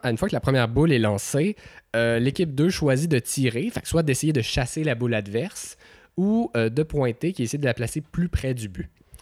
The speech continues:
Si l'équipe deux réussit à tirer ou pointer, c'est, le tour est à l'autre équipe. S'ils échouent, c'est à eux encore jusqu'à épuisement des boules. Et à, ensuite, ça va être à l'autre équipe de jouer.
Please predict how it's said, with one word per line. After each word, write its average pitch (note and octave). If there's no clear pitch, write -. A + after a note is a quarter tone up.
Si -
l'équipe E3
deux E3
réussit F#3+
à B2+
tirer D3+
ou D#3
pointer, B2+
c'est, -
le B2
tour D3+
est C3+
à A2
l'autre A#2
équipe. -
S'ils D#3+
échouent, F3
c'est D3
à B2+
eux G3
encore D3
jusqu'à E3+
épuisement C#3
des B2+
boules. B2+
Et -
à, A#2+
ensuite, F3+
ça A#2
va A2
être A#2
à A2+
l'autre A2
équipe G#2
de G2
jouer. F#2+